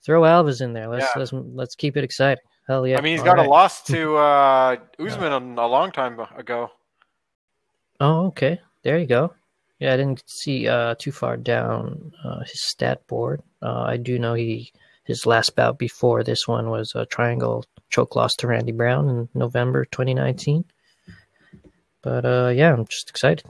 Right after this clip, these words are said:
Speaker 1: to see if he can continue that campaign of a title run. Always
Speaker 2: Yeah.
Speaker 1: like new blood for the title, so
Speaker 2: No shortage of
Speaker 1: let's
Speaker 2: that
Speaker 1: go,
Speaker 2: lately.
Speaker 1: Alves.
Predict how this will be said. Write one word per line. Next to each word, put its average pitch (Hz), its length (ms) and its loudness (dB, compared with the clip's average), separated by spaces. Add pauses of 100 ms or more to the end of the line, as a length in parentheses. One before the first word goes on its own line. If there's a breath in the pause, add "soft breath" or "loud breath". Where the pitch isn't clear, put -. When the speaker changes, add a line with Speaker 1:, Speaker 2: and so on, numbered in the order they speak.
Speaker 1:
to - 80 -12
see - 180 -6
if 120 100 -6
he 120 240 -2
can 120 200 -4
continue 120 440 -2
that 113 200 -2
campaign 117 500 -2
of 113 100 -6
a - 20 -12
title 120 300 -4
run. - 160 -6 (500 soft breath)
Always 147 240 8
Speaker 2:
Yeah. 131 60 6
Speaker 1:
like 120 180 4
new 123 120 0
blood 120 260 -4
for - 100 -20
the - 80 -10
title, - 360 -14
so - 200 -18 (100)
Speaker 2:
No 147 160 0
shortage 160 320 0
of 123 40 -8
Speaker 1:
let's 127 140 2
Speaker 2:
that 139 120 4
Speaker 1:
go, 139 80 6
Speaker 2:
lately. 127 160 0
Speaker 1:
Alves. 123 580 2